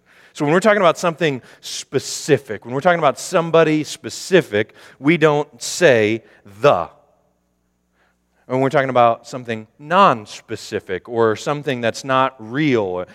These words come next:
we're not talking about an animate object, we put "the" in front of it. So let me give you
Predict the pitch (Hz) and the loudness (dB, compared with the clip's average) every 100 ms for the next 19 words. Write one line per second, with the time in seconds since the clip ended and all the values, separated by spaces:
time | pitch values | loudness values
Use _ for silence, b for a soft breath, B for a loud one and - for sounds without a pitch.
0 | b 131 135 147 131 127 120 123 - 135 | b -4 -2 0 0 0 0 -4 -2 -2
1 | 139 131 127 - 135 131 110 98 92 - | 0 -4 -6 2 4 4 -2 -6 -6 -8
2 | 104 104 123 135 _ 139 147 190 92 b | -16 -12 -10 -10 _ -2 4 4 2 b
3 | b 120 113 123 110 98 95 139 160 143 | b -10 -8 -4 -4 -4 -4 -2 -2 -2
4 | 139 131 127 | -4 -4 -8